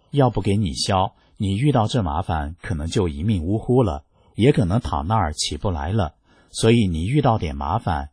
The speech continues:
你就难受了，哪有那么舒服的事？”师父在转法轮中还说，“就说人那么难度，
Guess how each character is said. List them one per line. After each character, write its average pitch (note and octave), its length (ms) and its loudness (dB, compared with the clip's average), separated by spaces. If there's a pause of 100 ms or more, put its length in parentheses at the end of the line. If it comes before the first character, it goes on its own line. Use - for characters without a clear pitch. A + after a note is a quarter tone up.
你 E2+ 140 -2
就 F#2 220 -2
难 D2 200 -6
受 A#2 260 2
了， C#2+ 180 -6 (260)
哪 G2+ 220 2
有 C3 140 2
那 B2 120 2
么 G2+ 120 2
舒 A#2+ 240 0
服 A2+ 120 -4
的 D2 160 -6
事？” F2 320 -2 (1500)
师 - 220 0
父 A#2 160 2
在 G#2 220 2
转 - 180 2
法 F#2+ 140 -4
轮 D2 180 -6
中 G#2+ 160 -2
还 C#2+ 220 -10
说 F2 420 -4 (1000)
，“就 C3+ 200 4
说 C3 240 6
人 G2 280 2
那 D3+ 120 4
么 G2 100 0
难 D2 280 -6
度， F#2+ 280 0